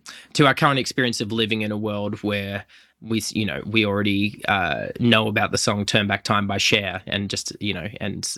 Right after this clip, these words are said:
uh, you know, getting to, getting to imagine rating it free of that, um, uh,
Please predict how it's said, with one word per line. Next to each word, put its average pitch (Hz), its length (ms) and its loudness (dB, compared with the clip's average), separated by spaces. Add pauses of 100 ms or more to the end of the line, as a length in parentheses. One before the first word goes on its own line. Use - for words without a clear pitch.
uh, 101 260 -6 (480)
you 107 140 -2
know, 90 80 -6
getting 101 220 0
to, 101 260 0
getting 98 220 2
to 110 100 2
imagine 98 560 0
rating 101 320 0
it 95 100 -4
free 101 300 2
of 98 140 -4
that, 92 260 0 (140)
um, 92 380 -6 (600)
uh, 69 380 -4